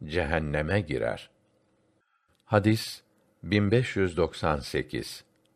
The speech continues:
Ebu Hıraş, Hadret İbni Ebu Hadret el-Eslemi, Sülemi de denir, Es-Sahabi,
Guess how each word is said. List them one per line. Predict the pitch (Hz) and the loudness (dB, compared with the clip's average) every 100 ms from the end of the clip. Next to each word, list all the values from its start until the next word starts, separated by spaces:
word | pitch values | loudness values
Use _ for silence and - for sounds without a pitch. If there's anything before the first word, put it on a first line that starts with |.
| _ _ _ _ _ _ _ _ _ - | _ _ _ _ _ _ _ _ _ 4
Ebu | 117 117 127 113 | 6 6 4 4
Hıraş, | 117 120 127 - - - - _ | 4 4 4 0 -8 -12 -20 _
Hadret | - 101 98 92 113 - - _ _ _ | 0 2 4 4 2 0 -14 _ _ _
İbni | 113 98 101 90 | 2 4 2 4
Ebu | 95 95 92 78 | 4 4 4 4
Hadret | 82 82 113 - | 2 2 0 2
el-Eslemi, | - 82 71 78 - 82 76 78 90 104 _ _ _ _ _ _ _ _ | 0 2 2 0 -2 -2 0 -2 -4 -8 _ _ _ _ _ _ _ _
Sülemi | _ - 85 82 82 95 95 | _ -8 -2 0 0 0 -2
de | 65 | -2
denir, | 64 67 90 113 - _ _ _ _ _ _ _ _ _ _ _ | -2 -2 -4 -6 -12 _ _ _ _ _ _ _ _ _ _ _
Es-Sahabi, | 117 110 - 92 82 82 78 85 113 | 0 0 0 0 4 4 4 0 -2